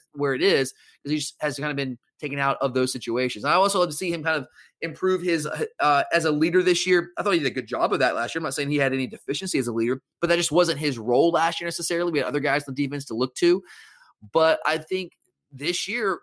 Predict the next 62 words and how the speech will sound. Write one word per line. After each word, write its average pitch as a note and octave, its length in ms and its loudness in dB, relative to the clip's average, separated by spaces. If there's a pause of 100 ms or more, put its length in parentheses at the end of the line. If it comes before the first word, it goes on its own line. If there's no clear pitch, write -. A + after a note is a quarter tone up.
coming E3+ 260 -4
in F3 220 -8
as D#3 140 -2
a E3+ 60 -6
senior, E3 500 -4 (400)
like, C#3+ 200 -2
this D#3 220 0
could F3+ 380 -8 (140)
be G#3+ 160 -2
a F#3+ 80 2
situation G3 420 -2
where D#3+ 60 0
it's D3+ 100 -4
his G3+ 260 2
deep, F#3+ 240 -4
him F#3+ 100 -4
and G3+ 100 -2
Richard F#3+ 200 2
LeCounte, F3 260 0
it's C3 200 -4
their E3 240 2
defense. C#3+ 420 -6
They've F3 200 2
gotta F#3 180 0
take E3+ 220 -2
ownership E3+ 380 2
and C3+ 100 -4
leadership D3+ 360 -2
of C#3+ 180 0
this D3+ 160 -2
defense. C3+ 320 -2 (400)
And C#3 80 0
I D3+ 40 2
think D#3+ 160 -2
he F3 160 -4
needs E3 240 -2
to D3 80 -4
grow C3+ 240 4
into D3 220 0
that C#3+ 160 4
a - 20 2
little C#3+ 160 4
bit C3+ 120 2
more, B2+ 320 4 (260)
be C#3+ 60 4
a D3+ 40 6
little D#3+ 140 4
bit D3+ 60 -2
more D3+ 160 4
of C#3+ 80 4
a - 20 -6
vocal C#3 280 2
leader, C3 260 4
and B2 100 0
just C3 120 -4
kinda C#3 260 2
be D3 200 2
that B2+ 360 -2
guy B2+ 200 0
in B2+ 100 -4
the A#2+ 60 -10
locker B2 260 0